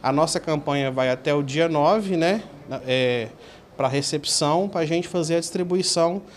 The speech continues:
até o dia dezesseis, que é o fim da maioria da, das instituições aí de educação, que é o, o fim do ciclo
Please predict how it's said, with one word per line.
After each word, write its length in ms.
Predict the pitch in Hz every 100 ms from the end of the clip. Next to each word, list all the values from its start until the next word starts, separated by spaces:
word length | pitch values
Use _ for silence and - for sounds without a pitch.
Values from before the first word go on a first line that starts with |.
| - -
até 260 | 170 175 165
o 40 |
dia 160 | 165 180
dezesseis, 600 | 175 185 180 175 170 180
que 140 | 185
é 20 |
o 120 | 196 208
fim 300 | - 202 208
da 120 | 196
maioria 500 | 196 185 170 185 196
da, 320 | 202 196 190
das 240 | 175 180
instituições 800 | 185 - 190 196 185 - 156 165 151
aí 280 | 139 156 - - - -
de 80 | 156
educação, 680 | 143 143 143 135 - 139 147
que 100 | 151
é 60 |
o, 380 | 147 147 147 139
o 40 |
fim 300 | 131 - 170
do 80 | 175
ciclo 960 | 160 - 156 160 165 170 160 151 139